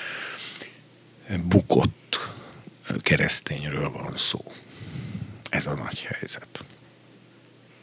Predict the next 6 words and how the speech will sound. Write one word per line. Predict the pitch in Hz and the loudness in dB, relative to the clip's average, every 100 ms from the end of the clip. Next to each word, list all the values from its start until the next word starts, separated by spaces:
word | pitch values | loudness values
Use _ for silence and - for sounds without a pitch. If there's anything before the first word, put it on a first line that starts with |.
| - - - - - | -12 -12 -12 -14 2
Ezt | 87 - | 6 8
tudom, | 123 113 95 | 10 12 10
hogy | 76 76 | 6 2
rendkívül | 76 73 - 80 76 76 | 2 2 0 -2 0 0
drámai | 73 80 78 80 82 - | 4 4 4 4 0 0
közlés, | - 78 - 87 110 - | 2 4 6 8 10 10